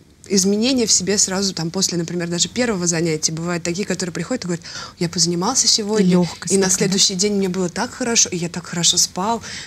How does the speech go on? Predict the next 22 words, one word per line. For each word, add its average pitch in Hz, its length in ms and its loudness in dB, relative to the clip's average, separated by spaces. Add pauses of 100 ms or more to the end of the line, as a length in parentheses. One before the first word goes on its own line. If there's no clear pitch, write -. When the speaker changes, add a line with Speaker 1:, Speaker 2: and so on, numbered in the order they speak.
Speaker 1:
Ну, 254 60 -2
то 196 120 -4
есть, - 200 0
опять 185 340 -4
же, 160 80 -2
да, 208 200 -2 (260)
опять 208 320 0
же, 214 80 2
зависит 202 380 0
очень 196 200 0
много 202 220 -2
от 185 60 -6
самого 196 360 0
тренера, 202 440 2
что, 226 480 0
а, 156 180 -4
тренер 202 400 0
несет 180 300 0
в 160 80 -6
группу. 190 340 0
Поэтому, 202 380 -2
например, 196 400 -2